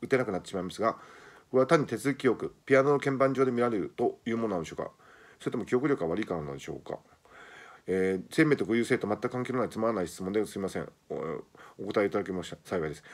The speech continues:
そうですよね。だから、えっと、僕も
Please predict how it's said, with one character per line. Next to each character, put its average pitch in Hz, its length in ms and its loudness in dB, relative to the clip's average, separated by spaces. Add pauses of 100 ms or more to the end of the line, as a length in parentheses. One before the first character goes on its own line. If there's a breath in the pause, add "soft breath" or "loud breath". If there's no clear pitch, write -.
(140 loud breath)
そ 262 140 6
う - 20 8
で 277 80 6
す - 100 -2
よ 98 60 4
ね。 123 200 2 (360)
だ 151 180 4
か 147 80 6
ら、 127 160 8 (140)
え 123 80 4
っ 120 60 4
と、 127 120 4 (560 soft breath)
僕 220 220 6
も 123 240 6